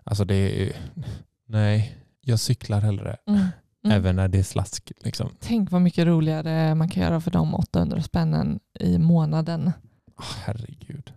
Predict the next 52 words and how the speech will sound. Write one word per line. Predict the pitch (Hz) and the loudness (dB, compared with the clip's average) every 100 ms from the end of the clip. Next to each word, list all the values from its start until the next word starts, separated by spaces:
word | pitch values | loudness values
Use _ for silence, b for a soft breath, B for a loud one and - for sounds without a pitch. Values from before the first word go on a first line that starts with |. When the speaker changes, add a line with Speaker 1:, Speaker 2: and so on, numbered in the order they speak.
| _ _ | _ _
Speaker 1:
Ja, | 127 | -2
men | 139 139 | 0 0
vet | 135 - | -2 -4
du, | 120 | -6
men | 127 120 | -6 0
det | 120 | 2
låter | 135 139 - | 4 2 2
så | 123 123 | 0 0
här, | 107 | -2
det | 165 | -6
är | - | -8
alltid | 131 110 - 135 | -8 -6 -4 -4
så, | 135 123 101 - | -4 -2 -2 -2
åttahundra | - - 98 95 | -10 -6 -4 -4
spänn, | 104 | -2
ja. | 104 101 101 - B B B B B - | -2 0 0 -2 B B B B B -2
Men | 110 | 0
vet | - | 2
du, | |
man | 107 | 0
slår | 104 117 113 | 0 2 2
ut | 98 - - | 2 -2 -6
det | |
på | 110 113 104 101 | -6 -4 -4 -4
liksom | 104 - 104 104 | -8 -10 -8 -6
längre | 104 98 95 | -4 -2 -4
Speaker 2:
Mm. | 196 | 0
Speaker 1:
tid, | 120 120 104 | 2 4 4
och | |
så | 101 | 4
lägger | 101 98 | 4 4
Speaker 2:
Mm. | 101 | 4
Speaker 1:
man | 104 | 4
på | - 101 | 2 2
börsen | 101 101 - 107 | 2 0 -2 0
på | 110 | 2
det | 98 | 2
och | |
lite | 95 98 | 2 2
ränta | 101 95 101 | 0 0 0
på | 104 | 0
ränta | 101 92 - - 104 | 0 -4 -8 -4 -2
på | 110 110 113 | 2 2 2
tjugo | - 95 | 2 2
Speaker 2:
Ja. | 95 90 | 4 4
Speaker 1:
år, | 87 | 2
vet | 90 - | -2 -2
man | |
Speaker 2:
Mm. | 92 | -2
Speaker 1:
bara | 92 | 0
så | 90 | -2
här, | - | -4